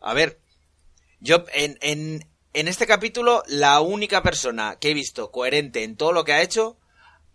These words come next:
ha sido Maggie. Porque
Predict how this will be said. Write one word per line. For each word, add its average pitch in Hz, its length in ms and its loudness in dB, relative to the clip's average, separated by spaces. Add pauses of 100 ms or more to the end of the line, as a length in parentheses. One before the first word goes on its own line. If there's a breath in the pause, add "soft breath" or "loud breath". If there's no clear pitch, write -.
(440)
ha 143 100 4
sido 143 220 -2
Maggie. 101 400 -10 (1300 soft breath)
Porque 135 540 -2